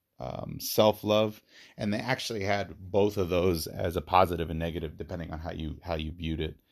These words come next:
'Cause you could either be selfish or you could show appreciation for yourself in a way that, you know, allowed you to progress through society or not be taken advantage of and so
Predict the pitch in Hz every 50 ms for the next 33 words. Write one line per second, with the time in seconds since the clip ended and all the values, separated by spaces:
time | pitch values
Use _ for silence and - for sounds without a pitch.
0 | _ _ _ _ _ _ _ - 104 90 92 92 107 92 101 95 92 82 92 87
1 | - - - 104 98 87 - - 90 87 85 - - - - - _ _ _ _
2 | _ _ _ - 107 104 98 90 90 92 - - 80 - - - 107 98 92 90
3 | 90 85 87 95 - - - - _ - - - 120 101 87 - 101 95 90 -
4 | - 85 80 - 90 87 85 85 76 - - - 95 85 82 82 80 78 - -
5 | - _ _ _ _ - 110 98 90 85 85 85 85 85 82 80 85 85 82 82
6 | 80 - _ - 92 87 78 78 80 80 82 - - _ _ _ _ _ - 92
7 | 87 87 85 82 82 80 78 85 85 82 76 - - 92 82 82 80 80 87 87
8 | - _ _ _ _ _ _ _ _ _ - 113 - - 92 90 85 80 73 -
9 | - - - 95 90 92 92 - - 98 98 85 - - - - - - 82 82
10 | 80 80 80 80 82 80 82 85 87 87 87 90 - - - 98 104 117 113 104
11 | - - 87 - 95 87 - 92 90 85 82 85 85 85 85 85 85 85 85 85
12 | 85 85 80 78 - -